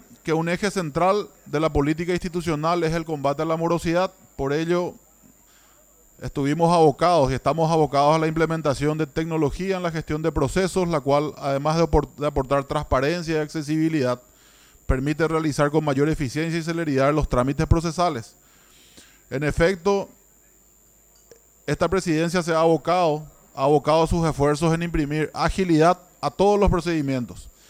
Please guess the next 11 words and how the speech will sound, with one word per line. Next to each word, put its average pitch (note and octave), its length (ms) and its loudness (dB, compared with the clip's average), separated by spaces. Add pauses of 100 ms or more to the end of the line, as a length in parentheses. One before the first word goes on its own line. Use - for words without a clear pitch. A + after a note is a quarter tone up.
(440)
lo C#3 140 0
cual D#3+ 340 4
se E3+ 120 -4
refleja D#3 600 0
claramente D#3+ 560 2
en D#3+ 80 0
las E3 120 2
actuaciones D#3+ 640 2
generadas D3 640 0 (520)
y F#3 120 0
registradas D3 880 2